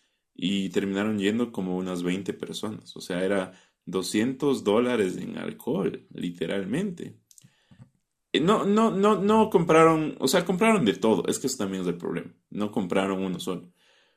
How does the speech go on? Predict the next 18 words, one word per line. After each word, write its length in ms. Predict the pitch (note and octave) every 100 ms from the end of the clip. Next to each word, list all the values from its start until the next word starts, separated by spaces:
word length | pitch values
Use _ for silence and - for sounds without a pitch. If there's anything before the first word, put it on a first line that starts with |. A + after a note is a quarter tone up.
| _ _
Compraron 1080 | G2 F2 G2+ G2 G2 F#2+ F#2 F2 - - _ - _ -
whisky, 560 | F#2+ G2+ - - G2+
Jack 200 | F#2 F2
Daniels, 520 | F2+ F#2+ G2 F#2+ F2+ -
compraron 640 | F2 F#2 F2+ F2 F2 F2
ron, 420 | F#2+ F#2+ F#2+ F2+
compraron 920 | F#2+ F2+ F2 F#2 F2+ F2+ F2 F2 F2
licores 500 | F2 F2 F2+ F2+ F2+
de 80 | F2+
sabores, 960 | F2 F#2 F2+ F#2 F#2 F#2 F2 E2+ - -
aguardientes, 1160 | F#2 F#2 F#2 F#2 F#2 F2+ F2+ F#2 F2+ F2+ F2 - _ _
cervezas, 1000 | - G2 F#2+ F2+ F#2 F2+ - F2+ F2+ F2+
entonces 460 | F2+ F2 F#2 F#2 F#2+
había 260 | A#2 B2+
de 120 | A2+ E2+
todo. 340 | D#2+ - - _ _ _ _ _ _ _ _ _ _ _ _ -
Y, 580 | B2 B2 A#2+ A#2 A#2
mm, 640 | A2+ G#2+ G2+ F#2+ F2+ E2+